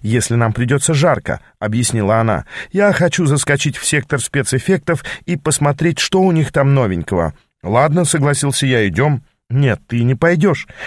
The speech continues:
покачала она головой. "Думается, мне лучше сгонять туда одной. Те места, куда я собралась, не подходят для цивилизованных покупателей.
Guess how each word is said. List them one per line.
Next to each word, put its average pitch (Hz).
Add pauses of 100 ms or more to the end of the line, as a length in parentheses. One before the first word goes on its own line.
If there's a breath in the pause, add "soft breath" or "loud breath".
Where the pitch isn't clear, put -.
покачала 110
она 113
головой. 101 (240 loud breath)
"Думается, 175
мне 170
лучше 170
сгонять 160
туда 170
одной. 117 (240 loud breath)
Те 127
места, 113
куда 104
я 101
собралась, 120 (200 loud breath)
не 185
подходят 156
для 98
цивилизованных 107
покупателей. 117